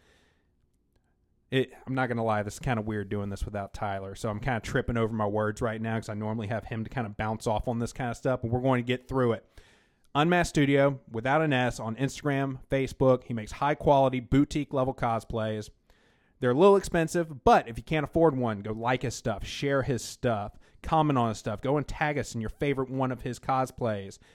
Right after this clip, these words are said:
Do whatever you can to bump this guy up in the algorithm so that way he gets in front of more eyes and hopefully sells more suits.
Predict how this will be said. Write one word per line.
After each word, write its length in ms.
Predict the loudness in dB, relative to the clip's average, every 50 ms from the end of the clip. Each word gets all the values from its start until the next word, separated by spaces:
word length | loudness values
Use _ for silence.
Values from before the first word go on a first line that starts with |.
| _ _ -2
Do 140 | 2 4 4
whatever 400 | 4 4 0 2 0 0 0 0
you 140 | -4 -4 -6
can 400 | -6 -6 -6 -4 -2 -2 -2 -4
to 300 | -2 -2 -2 0 -2 -4 -6 _ _ _ _ _ -8 0
bump 220 | 2 2 2 2 2
this 180 | 0 0 2
guy 300 | 0 0 2 2 2 2
up 200 | 2 0 -2 0
in 100 | -2 -6
the 140 | -6 -6 -6
algorithm 600 | -4 -2 -2 0 0 2 2 2 0 0 0 -2
so 160 | -4 -4 -6 -4
that 200 | -2 0 0 0
way 140 | 0 -2
he 260 | -2 -2 -2 -2 -2 -2
gets 180 | -4 -6 -8 -8
in 80 | -8
front 160 | -4 -4 -2
of 80 | -2 0
more 240 | 0 2 0 0 0
eyes 400 | 0 -2 0 0 0 -2 -4 -6 -12
and 80 | -14 -10
hopefully 400 | -8 -8 -10 -10 -8 -8 -8 -8
sells 420 | -8 -8 -4 -2 -2 -2 -4 -4
more 260 | -4 -4 -2 -2 -2 -2
suits. 640 | -4 -8 -2 0 2 2 2 0 -8 -16 -16 -16